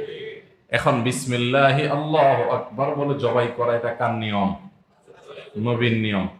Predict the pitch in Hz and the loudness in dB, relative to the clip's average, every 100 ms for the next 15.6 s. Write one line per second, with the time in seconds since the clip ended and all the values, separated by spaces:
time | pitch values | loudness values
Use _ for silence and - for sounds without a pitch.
0 | _ - _ _ _ 95 123 143 143 135 | _ -20 _ _ _ -6 -2 0 0 0
1 | 160 165 160 127 151 160 190 170 135 127 | 0 2 0 -2 -2 0 0 2 2 2
2 | 117 110 98 92 107 - 120 120 120 120 | -2 -2 -6 -6 -8 -6 -4 -2 -2 -2
3 | 120 147 190 190 - _ _ _ _ _ | -2 -2 -2 -6 -14 _ _ _ _ _
4 | _ _ _ _ 113 127 156 147 139 131 | _ _ _ _ -4 -2 0 -2 -2 -4
5 | 123 117 120 123 120 120 120 120 120 120 | -4 -4 0 2 4 4 2 0 0 0
6 | 123 123 120 85 - - _ _ - 131 | -2 -2 -6 -8 -14 -18 _ _ -6 -4
7 | 143 156 160 143 127 98 170 180 - - | 0 2 2 0 -4 -2 0 0 -2 -6
8 | - 151 156 151 143 170 214 220 220 196 | -2 -2 0 0 4 4 6 2 4 6
9 | 202 196 185 180 170 175 160 143 135 135 | 6 4 2 0 -2 0 0 0 -2 0
10 | - 123 113 - - _ - 151 156 160 | -2 2 0 0 -12 _ -8 -2 -2 0
11 | 196 180 170 156 143 135 143 143 131 110 | 0 0 0 -2 0 0 2 0 -2 -8
12 | 127 123 127 117 123 110 107 107 160 107 | -6 -6 -4 -4 -4 -6 -6 -8 -8 -6
13 | 95 - - - - - - _ _ _ | -4 -4 -6 -12 -16 -18 -20 _ _ _
14 | _ - 147 185 170 143 131 147 143 139 | _ -4 2 4 2 2 -2 0 0 2
15 | 135 110 160 226 220 - | 0 2 4 4 4 -6